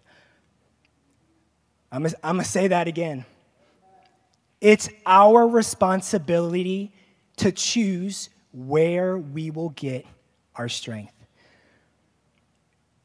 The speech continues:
No one else can make that decision for you.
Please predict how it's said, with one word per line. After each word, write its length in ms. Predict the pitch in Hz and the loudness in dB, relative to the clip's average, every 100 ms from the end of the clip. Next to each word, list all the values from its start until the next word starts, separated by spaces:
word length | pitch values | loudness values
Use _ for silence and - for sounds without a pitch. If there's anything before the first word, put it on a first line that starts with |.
| _ _ _ - | _ _ _ -4
No 160 | 143 | 2
one 140 | 180 202 | 4 8
else 200 | 202 - | 6 6
can 320 | 202 180 165 | 0 -2 -2
make 200 | 175 180 | -4 -2
that 180 | 190 170 | -4 -4
decision 420 | 175 - 160 151 | -6 -6 -6 -6
for 260 | 147 147 143 | -8 -8 -8
you. 240 | 113 113 | -10 -14